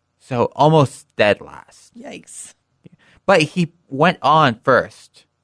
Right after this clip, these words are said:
Speaker 2: Well, and it's, it's possible that did affect his scoring, 'cause when you start out, he, he had a ballad,
Speaker 1: Yeah.
Speaker 2: essentially. It was a really slow song,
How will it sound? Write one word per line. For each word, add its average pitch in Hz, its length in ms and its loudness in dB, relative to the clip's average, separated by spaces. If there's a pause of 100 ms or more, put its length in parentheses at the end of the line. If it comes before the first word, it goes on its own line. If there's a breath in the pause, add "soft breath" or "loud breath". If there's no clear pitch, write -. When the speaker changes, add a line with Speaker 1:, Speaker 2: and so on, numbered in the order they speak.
(580 soft breath)
Speaker 2:
Well, 277 440 0
and 247 120 2
it's, - 380 0 (140)
it's - 140 -2
possible 277 360 2
that 180 160 4
did 175 160 0
affect 196 380 -2
his 190 200 0
scoring, 185 640 -2
'cause 190 320 0
when 214 180 4
you 220 100 6
start 240 240 0
out, 214 200 4
he, 233 180 -6 (100)
he 277 140 0
had 254 160 2
a - 20 -4
ballad, 185 500 -4
Speaker 1:
Yeah. 208 120 -2
Speaker 2:
essentially. 180 460 0
It 165 40 -8
was 175 120 -8
a 196 40 -2
really 214 260 -2
slow 180 380 -2
song, 180 520 -2